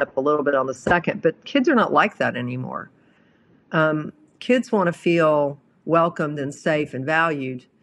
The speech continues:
And, and that hasn't changed, obviously, but the way teachers go about doing that, um, is different. But I worried about that a lot. I don't worry about it so much anymore, um,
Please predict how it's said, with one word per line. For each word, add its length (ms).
And, 240
and 160
that 120
hasn't 300
changed, 460
obviously, 460
but 160
the 80
way 300
teachers 480
go 180
about 420
doing 440
that, 260
um, 180
is 280
different. 420
But 240
I 140
worried 400
about 320
that 300
a 60
lot. 540
I 80
don't 200
worry 200
about 220
it 100
so 120
much 260
anymore, 600
um, 480